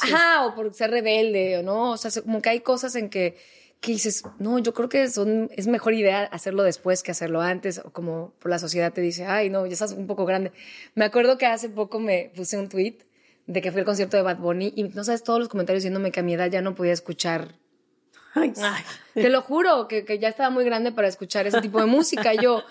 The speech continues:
Speaker 2: ¿cómo? La música también tiene edad. O sea, como que hay muchas cosas que, lo que dicen, la línea del tiempo de que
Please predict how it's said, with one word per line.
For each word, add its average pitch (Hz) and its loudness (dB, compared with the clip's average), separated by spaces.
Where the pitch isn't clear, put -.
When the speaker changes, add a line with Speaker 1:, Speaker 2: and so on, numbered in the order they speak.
Speaker 2:
¿cómo? 277 2
La 220 4
música 254 0
también 220 0
tiene 233 2
edad. 208 2
O 220 -6
sea, 208 -2
como 226 -4
que 220 2
hay 226 4
muchas 254 -2
cosas 262 0
que, 226 -2
lo 196 0
que 208 0
dicen, 214 -2
la 180 0
línea 214 2
del 208 0
tiempo 196 -2
de 180 2
que 170 -4